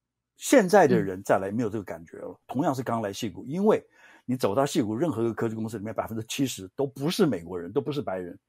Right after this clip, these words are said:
Speaker 2: 嗯。
Speaker 1: 然后英文那个南腔北调，这是第一个。第二个呢，那个时候矽谷的公司管理阶层清一色都是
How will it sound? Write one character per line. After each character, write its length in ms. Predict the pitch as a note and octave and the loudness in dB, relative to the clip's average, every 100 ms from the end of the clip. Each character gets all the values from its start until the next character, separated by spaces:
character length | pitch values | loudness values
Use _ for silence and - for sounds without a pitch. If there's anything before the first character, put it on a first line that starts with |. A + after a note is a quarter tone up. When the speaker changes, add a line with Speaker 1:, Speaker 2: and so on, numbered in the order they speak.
| _ | _
Speaker 2:
嗯。 180 | G#3 F3 | -2 0
Speaker 1:
然 100 | D3 | 4
后 140 | E3+ F3+ | 4 6
英 240 | E3 G3 | 4 4
文 140 | C3+ B2+ | 2 0
那 40 | |
个 120 | C3+ | -2
南 200 | A#2+ B2 | -2 -4
腔 200 | D3+ D#3+ | -2 0
北 160 | B2+ F2+ | 0 0
调， 200 | C3 - _ _ _ _ _ | 0 -2 _ _ _ _ _
这 100 | F#3 | 0
是 60 | D3 | 4
第 120 | D3 | 2
一 60 | |
个。 100 | C3+ | 2
第 140 | A#2+ C4+ | 2 6
二 100 | A3 | 6
个 120 | F#3+ | 6
呢， 180 | D3+ F3 | 0 2
那 80 | A3 | 0
个 60 | |
时 140 | D3 D3+ | 0 0
候 280 | D#3 A#2 - _ _ _ _ _ _ _ | 0 0 -4 _ _ _ _ _ _ _
矽 180 | - F#3+ | -4 -2
谷 120 | B2 | -2
的 60 | A#2 | -4
公 160 | C3 | -4
司 260 | C#3 C3+ - _ _ - | -4 -6 -8 _ _ 2
管 200 | B2 C#3+ | 4 4
理 80 | |
阶 200 | G2+ B2+ | 0 -2
层 180 | A#2+ G2+ - | -4 -8 -10
清 280 | - F#3+ E3+ | -6 -4 -6
一 200 | E3+ E3+ | -8 -8
色 300 | - D#3 - | 0 0 2
都 160 | - C#3 | -2 -2
是 200 | - | -4